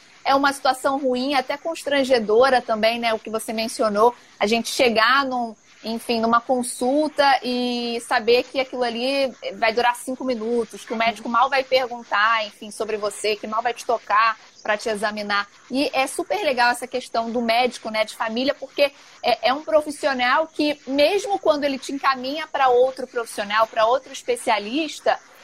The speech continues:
ele vai te acompanhar, né? Então, ele, ele é um, um profissional, um enfermeiro, um médico que ele conhece quem ele tá lidando, né? Isso também é, é, é algo que muda completamente o atendimento, né?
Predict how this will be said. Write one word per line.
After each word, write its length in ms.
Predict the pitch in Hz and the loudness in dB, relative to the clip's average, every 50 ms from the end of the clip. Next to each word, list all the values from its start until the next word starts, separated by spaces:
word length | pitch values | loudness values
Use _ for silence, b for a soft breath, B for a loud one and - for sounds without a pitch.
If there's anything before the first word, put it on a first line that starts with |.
| b b - - | b b -4 2
ele 260 | - 247 285 330 349 370 | 4 4 4 4 2 0
vai 240 | 330 311 311 381 | 2 2 0 0
te 120 | 539 - 554 | 0 -4 -6
acompanhar, 760 | 494 - 427 349 359 - - 311 285 269 240 233 233 220 214 | -4 0 -2 -2 -2 0 -2 -2 0 0 0 2 2 0 0
né? 160 | 214 214 220 | -2 -6 -6
Então, 320 | 220 220 - 277 277 294 | -6 -6 -6 -4 -2 -2
ele, 260 | 330 349 330 359 359 - - - - | -2 -2 -2 -4 -4 -4 -6 0 0
ele 160 | 262 277 294 | 2 2 2
é 60 | 302 | 0
um, 320 | 302 294 294 277 269 240 - - | 0 -2 -4 -8 -8 -10 -12 -12
um 80 | 226 233 | -12 -8
profissional, 720 | - 269 254 240 - - - 233 214 220 233 254 262 247 240 | -2 0 0 0 0 -2 -2 -2 0 2 2 2 2 2 0
um 60 | 233 | -6
enfermeiro, 580 | 233 - - 202 220 202 214 233 254 262 254 247 | -8 -8 -8 -8 -4 0 2 4 4 4 2 -2
um 40 | |
médico 400 | 233 226 233 262 262 - - - | 0 0 0 0 0 -4 -10 -10
que 220 | - - 311 320 - b b b b b b - - | -4 -2 -2 -2 -2 b b b b b b -2 0
ele 140 | 277 294 294 | 2 2 4
conhece 500 | - 359 359 339 330 349 359 359 - - | 4 4 4 4 4 2 0 -2 -4 -6
quem 100 | 302 285 | -4 -4
ele 120 | 269 254 | -2 -2
tá 120 | - 262 247 | 0 0 2
lidando, 480 | 247 247 208 202 202 202 196 190 190 | 2 2 2 2 0 0 0 -4 -4
né? 140 | 190 196 208 | -4 -4 -4
Isso 160 | 214 208 - | -6 -6 -2
também 400 | - 247 240 233 226 233 247 254 | 0 2 2 4 2 2 2 2
é, 220 | 247 - - 220 - - | 0 2 0 -2 0 2
é, 220 | 233 233 226 220 - - | 4 4 4 4 2 2
é 140 | - 220 220 | 2 4 6
algo 320 | 220 226 247 262 247 269 262 | 6 6 6 4 2 -4 -12
que 200 | - - 277 262 | -10 -10 -10 -8
muda 400 | 240 254 254 262 285 285 294 285 | -6 -4 -2 -2 0 0 0 -2
completamente 960 | - 311 285 277 - 262 254 285 - 311 302 277 269 254 247 247 247 - 277 | -2 -6 -6 0 2 2 2 2 -2 -6 -6 -6 -6 -8 -8 -10 -6 -2 -2
o 20 | |
atendimento, 800 | 240 240 - 240 233 233 220 240 220 196 185 170 160 180 - 185 | -2 -2 -2 -10 -12 -10 -8 -8 -6 -6 -6 -6 -8 -10 -16 -16
né? 240 | 175 175 175 160 | -14 -14 -14 -14